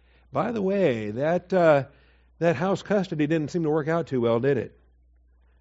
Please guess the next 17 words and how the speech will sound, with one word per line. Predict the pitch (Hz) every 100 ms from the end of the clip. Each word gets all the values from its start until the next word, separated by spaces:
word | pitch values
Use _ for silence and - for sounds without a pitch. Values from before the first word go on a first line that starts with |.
| -
Don't | 156
think | 185 160
Nebuchadnezzar | 175 156 151 170 143
is | 123
really | 147 151
on | 139
your | 139 123
side, | 156 160 123
but | 117
I'll | 120
take | 170 131 110
care | -
of | 85 -
you. | - _ _ _ _
Tell | -
you | 170 165
what, | 160 -